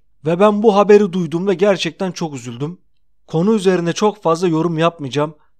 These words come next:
Sadece bu arkadaşlara, kameramanlarına ve ailelerine birer geçmiş olsun mesajı vermek istiyorum. Ben de özgür ve korkusuz düşünen,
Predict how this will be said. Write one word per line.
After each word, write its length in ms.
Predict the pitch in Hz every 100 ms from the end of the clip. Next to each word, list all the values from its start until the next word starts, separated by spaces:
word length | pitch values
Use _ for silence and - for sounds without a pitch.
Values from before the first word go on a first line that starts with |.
| _
Sadece 560 | - 202 226 196 175 160
bu 120 | 190
arkadaşlara, 720 | 185 175 160 143 - 147 151
kameramanlarına 960 | 160 - 165 170 170 170 170 165 160 165
ve 100 | 147
ailelerine 640 | 156 180 175 156 147 170
birer 180 | 147 170
geçmiş 440 | 160 151 143 165 165
olsun 260 | 147 180
mesajı 360 | 160 139 123 123
vermek 300 | 120 113 110
istiyorum. 480 | - - 131 160 180 _ _ _ -
Ben 320 | 165 202 202
de 80 | 180
özgür 640 | 180 160 156 196 190 - _ _
ve 80 | 170
korkusuz 680 | 175 165 165 156 165 190 165
düşünen, 460 | 170 160 151 151